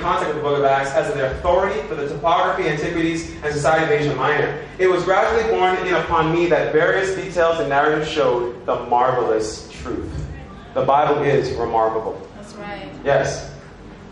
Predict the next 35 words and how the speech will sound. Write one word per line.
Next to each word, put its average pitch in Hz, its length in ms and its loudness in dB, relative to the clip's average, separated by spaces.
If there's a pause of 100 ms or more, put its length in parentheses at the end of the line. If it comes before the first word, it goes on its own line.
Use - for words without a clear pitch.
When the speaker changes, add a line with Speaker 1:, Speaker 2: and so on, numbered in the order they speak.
(240)
Speaker 1:
Let 254 120 4
me 269 60 4
just 240 120 4
show 233 60 4
you 226 100 4
some - 100 2
quick 208 140 4
archaeology 175 560 4
here. 143 500 2
Biblical 220 440 4
people 214 340 2
found 185 300 4
by 160 180 4
archaeology. 160 640 2
Remember 143 300 0
I - 20 4
said 151 160 2
there's 143 100 4
more 147 160 4
evidence? 160 400 -2 (1000)
Pontius 196 320 2
Pilate, 226 420 4
Tiberius, 214 680 4
talking 208 220 2
about 185 180 0
here. 208 480 0
Tiberius, 214 720 2
press 202 180 0
it 196 60 -2
again, 196 200 0
bro. - 300 0 (1080)
Uh-huh, - 420 0
there 156 120 2
we 143 60 2
go. - 180 0